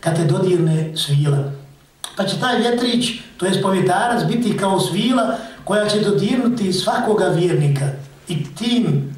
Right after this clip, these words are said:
momentom ili tim dodirom će mu biti uzet, uzeta njegova duša. On neće ni osjetiti,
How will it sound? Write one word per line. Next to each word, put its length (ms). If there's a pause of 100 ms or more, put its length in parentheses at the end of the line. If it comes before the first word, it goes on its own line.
(140)
momentom 540 (540)
ili 260
tim 280
dodirom 500
će 140
mu 300
biti 600
uzet, 500 (420)
uzeta 400
njegova 360
duša. 400 (480)
On 200
neće 260
ni 140
osjetiti, 800